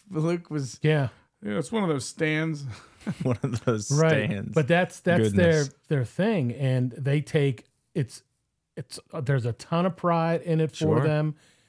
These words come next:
Speaker 2: They want to, you know, be known as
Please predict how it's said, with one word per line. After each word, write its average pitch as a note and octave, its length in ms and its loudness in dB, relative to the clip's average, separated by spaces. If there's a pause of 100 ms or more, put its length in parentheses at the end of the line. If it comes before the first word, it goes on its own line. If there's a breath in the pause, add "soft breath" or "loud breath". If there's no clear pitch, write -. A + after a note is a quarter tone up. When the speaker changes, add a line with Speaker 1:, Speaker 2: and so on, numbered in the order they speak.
(120)
Speaker 2:
They C3+ 120 2
want C3 360 0
to, B2+ 540 0 (1040)
you D3 120 2
know, C3 100 2
be C3+ 220 2
known D3 500 2
as C3 600 0